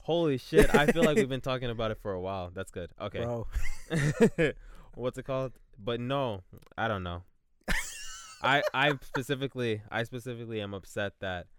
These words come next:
Speaker 1: I don't know if you can really call it cancel culture, but I, there's a episode of this T V show called Community, uh, that is no longer available on Hulu or Netflix.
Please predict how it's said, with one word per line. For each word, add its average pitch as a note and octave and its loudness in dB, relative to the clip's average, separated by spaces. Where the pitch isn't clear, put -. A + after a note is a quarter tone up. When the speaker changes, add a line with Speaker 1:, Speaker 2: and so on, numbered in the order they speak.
Speaker 1:
I G2+ -4
don't A2+ -2
know G#2+ -6
if G2+ -8
you G2 -8
can G2 -12
really F#2+ -8
call F2+ -8
it F2 -12
cancel F#2+ -12
culture, G2+ -14
but F2 -10
I, F2 -12
there's F2+ -12
a F2+ -14
episode A2+ -10
of G2 -14
this - -16
T A2 -10
V G2+ -8
show G2+ -6
called - -8
Community, F#2 -10
uh, F2 -6
that F2 -10
is F2+ -16
no F#2 -10
longer F#2 -10
available E2+ -10
on E2 -10
Hulu F2+ -12
or E2 -10
Netflix. F2 -14